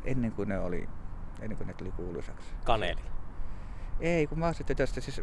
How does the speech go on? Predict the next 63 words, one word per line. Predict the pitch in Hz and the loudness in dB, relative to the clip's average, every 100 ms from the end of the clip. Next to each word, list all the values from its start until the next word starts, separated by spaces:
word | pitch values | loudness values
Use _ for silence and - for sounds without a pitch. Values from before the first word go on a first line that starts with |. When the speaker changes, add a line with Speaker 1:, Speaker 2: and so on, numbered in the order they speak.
| 92 | 0
Speaker 1:
ihan, | 143 160 - 127 | 0 2 0 2
mä | 147 | 4
en, | 151 - | 2 0
mä | - 147 | 0 2
en | 147 - | 2 -2
Speaker 2:
Siis | - - | -4 4
Maustetytöt | 139 123 120 | 4 4 0
oli, | 123 123 - | 2 2 2
ne | 143 | 0
oli | 143 | 2
Kanelin | 156 151 110 101 | 4 4 4 0
nimellä. | 101 82 - - - | 0 -2 -2 -4 4
Speaker 1:
Joo, | 151 165 | 6 6
mä, | 180 | 6
mä | 185 | 4
tiedän. | 226 190 123 101 | 6 6 6 0
Speaker 2:
Joo. | 117 | 2
Speaker 1:
Mä | 131 | 4
tiedän | 160 190 156 110 | 6 4 4 0
kyllä, | 95 | 0
mä | 101 127 | 2 4
tiedän. | 143 135 - - - | 6 4 2 -4 2
Speaker 2:
Eikö | |
Speaker 1:
Mutta | 160 185 | 4 6
Speaker 2:
sä, | 165 | 10
Speaker 1:
mä, | 190 | 10
Speaker 2:
sä, | |
Speaker 1:
mä | 196 196 202 | 12 10 10
Speaker 2:
sä | 196 | 8
dissasit | 202 160 180 | 6 6 6
sen | 156 | 6
mun | 151 151 | 6 6
Kanelin | 160 143 117 | 8 8 6
silleen, | 107 104 | 4 2
että | - 151 | 8 10
Speaker 1:
Anteeksi. | 165 127 110 | 10 10 10
Speaker 2:
mä | 139 | 8
sanoin | 131 135 | 8 8
jotakin | 123 127 | 6 4
ihan | 120 117 | 2 4
houria | 135 120 | 6 6
jotakin | 110 107 | 4 0
muuta? | 110 101 101 - - 156 | 0 -2 -2 0 2 8
Speaker 1:
Joo, | 175 | 10
ei, | 170 190 | 12 10
mutta | 165 160 156 | 8 2 4
siis | 160 - | 4 4
niinku | 156 156 | 4 4
tavallaan | 160 160 156 127 | 6 10 10 8
Maustetytöt | 143 175 175 151 143 127 | 6 4 6 2 4 4
ennen | 135 139 | 4 2
kuin | 131 | 2
niillä | 131 | 2
oli | 127 131 | 4 4
levytyssopimus. | 135 131 - - 107 78 - - - | 4 4 4 2 0 2 0 0 -2
Mä | 110 | 2
näin | 110 | 2
ne | 110 | 6
vahingossa | 113 110 95 95 | 4 4 2 2
vasta | 107 101 | 2 2
Speaker 2:
Okei. | 87 | 2
Speaker 1:
meidän | 101 | 4
yläkerrassa. | 98 95 78 73 - | 4 4 2 -2 -6